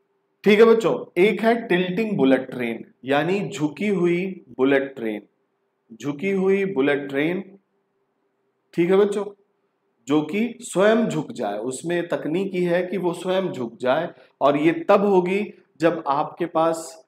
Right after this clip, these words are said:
infrastructure, पुनः निर्माण infrastructure करने का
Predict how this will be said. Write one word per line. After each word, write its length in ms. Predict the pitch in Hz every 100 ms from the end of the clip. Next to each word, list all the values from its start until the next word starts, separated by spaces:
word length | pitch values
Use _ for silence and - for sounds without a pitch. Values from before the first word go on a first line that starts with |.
| -
infrastructure, 960 | 123 120 160 160 160 - 160 - 160 160 156 _ _ _
पुनः 260 | 143 165 202
निर्माण 480 | 190 165 143 147 147
infrastructure 720 | 143 139 135 131 - - 131
करने 340 | 135 127 127 123
का 360 | 139 151 -